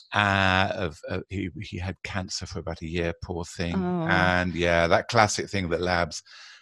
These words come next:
Speaker 1: have, you know, um, uh, I think it, it began in his hips, and, uh, and, ah, taking, you know, I kind of thought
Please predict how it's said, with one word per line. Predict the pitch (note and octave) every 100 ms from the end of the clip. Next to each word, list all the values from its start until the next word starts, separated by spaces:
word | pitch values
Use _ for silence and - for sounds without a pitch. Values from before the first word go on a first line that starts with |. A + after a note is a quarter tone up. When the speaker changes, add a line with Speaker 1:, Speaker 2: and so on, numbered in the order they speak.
| _
Speaker 1:
have, | - E2 D#2+ D#2 - -
you | D#2+
know, | D#2+ D2 D2 -
um, | D#2 D2+ D2 C#2+ B1+
uh, | - - _ E2
I |
think | - D#2
it, | D#2+ D#2+ -
it | -
began | E2 D#2 D2 D2
in | D2
his | C#2
hips, | D#2 C#2+ - - D2+
and, | D2 D2 C#2
uh, | D2+ D2+ - - - - - - - -
and, | A2 G#2+ -
ah, | D#3 C3 E2+ C#2+ -
taking, | C3+ C#3 -
you | B2+
know, | A2+ A2+
I | B2
kind | - B2+
of | G#2+
thought | A2 G#2+